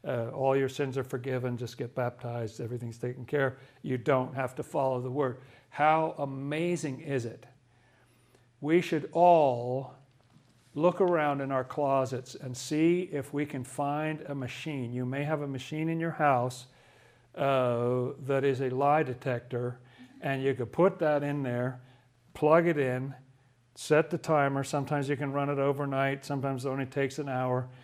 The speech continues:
And it'll go, "Ding, that's a lie from hell."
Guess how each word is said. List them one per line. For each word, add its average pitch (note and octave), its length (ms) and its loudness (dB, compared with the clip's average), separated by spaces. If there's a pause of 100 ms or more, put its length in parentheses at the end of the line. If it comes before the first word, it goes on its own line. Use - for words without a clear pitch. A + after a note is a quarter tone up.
(180)
And C#3 160 -4
it'll C#3+ 160 2
go, B2+ 240 2
"Ding, D#3 600 -2
that's D#3 520 4
a D3+ 160 0
lie D#3 640 4
from D#3 340 -2
hell." D3 760 0